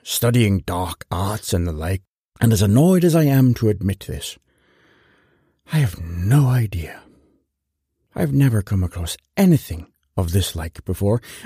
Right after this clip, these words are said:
and all I can say is that we go through the door when it shows up and take it room by room and door by door.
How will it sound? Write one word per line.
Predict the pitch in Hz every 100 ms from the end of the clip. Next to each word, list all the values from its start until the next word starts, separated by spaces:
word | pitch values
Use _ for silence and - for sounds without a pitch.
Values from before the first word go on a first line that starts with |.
| -
and | 110
all | 127 151 156
I | 147
can | 139 113 104
say | 92 92 90
is | 104 98
that | 92 98 101
we | 92
go | 117 147
through | - 180 214
the | 214
door | 185 175 180 175
when | 147
it | 143
shows | - 170 190 165
up | 170 - _
and | 98 95
take | 120 120
it | 120 -
room | 151 240 226 214
by | 190 196
room | 180 110 117 117 123 120 _ _ _
and | - 151 147 98
door | 147 165 170
by | 156 185
door. | 139 151 202 92 87